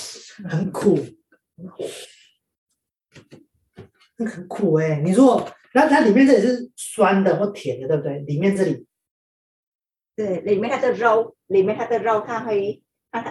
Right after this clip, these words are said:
Speaker 2: 它会是甜的。
Speaker 1: 嗯，甜的。
Speaker 2: 对。
Speaker 1: 甜的或者是酸的，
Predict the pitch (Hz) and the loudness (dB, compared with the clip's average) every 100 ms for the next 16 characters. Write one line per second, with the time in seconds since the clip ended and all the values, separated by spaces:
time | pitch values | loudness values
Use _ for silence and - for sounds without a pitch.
0 | - - 247 233 - 233 - - - - | -14 -8 -2 -2 -2 -12 -8 -10 -6 -6
1 | - _ _ _ _ 151 143 156 147 156 | -6 _ _ _ _ -8 -6 -4 -2 0
2 | 170 156 _ _ _ - 196 170 - 156 | -2 -4 _ _ _ -12 -10 -8 -12 -14
3 | 180 - - 156 156 - 156 143 139 - | -14 -12 -6 -4 -4 -4 -4 -2 -6 -8